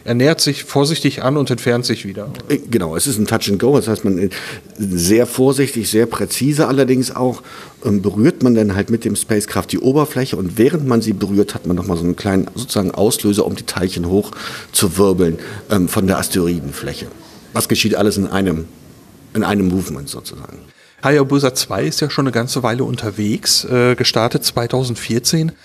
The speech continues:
Speaker 1: Sie ist ja gar nicht eigentlich so weit von uns entfernt, hat aber über drei Milliarden Kilometer zurückgelegt.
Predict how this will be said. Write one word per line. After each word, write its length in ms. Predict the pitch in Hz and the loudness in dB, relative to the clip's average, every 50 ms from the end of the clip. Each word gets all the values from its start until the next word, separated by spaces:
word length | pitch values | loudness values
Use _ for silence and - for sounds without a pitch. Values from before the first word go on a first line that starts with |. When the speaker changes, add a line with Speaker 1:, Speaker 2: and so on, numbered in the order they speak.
| - _ - - - | -20 _ -18 -10 -6
Speaker 1:
Sie 160 | 135 123 123 | -2 0 0
ist 100 | 123 - | 2 2
ja 80 | 170 143 | 2 2
gar 180 | - - 131 | 2 2 2
nicht 300 | 151 165 - - - - | 2 0 -2 -4 -6 -4
eigentlich 260 | - 139 139 - 143 - | -2 -2 -2 0 -2 0
so 240 | - 123 123 147 | 2 4 4 4
weit 200 | 170 160 175 - | 4 2 2 2
von 160 | - - 139 131 | 0 0 0 2
uns 180 | 135 139 - | 0 0 0
entfernt, 720 | 135 113 110 - - - 104 123 165 190 202 - - - | 0 0 -2 -2 -2 0 2 2 2 0 0 -2 -2 -4
hat 160 | 135 131 - | -4 -2 -2
aber 240 | 127 127 131 135 127 | 0 0 2 2 0
über 180 | 113 131 139 131 | 0 0 -2 0
drei 260 | 127 127 120 120 131 | 0 0 0 0 2
Milliarden 480 | 139 131 120 123 113 117 123 127 120 - | 0 0 0 0 0 0 0 -2 -4 -4
Kilometer 560 | - - 127 123 120 123 120 123 - 135 123 | -2 0 2 2 4 4 2 2 0 0 -2
zurückgelegt. 720 | - - 107 107 120 - 165 156 156 165 175 - - - | -2 -2 -2 -2 -2 0 -2 0 0 0 0 0 -2 -8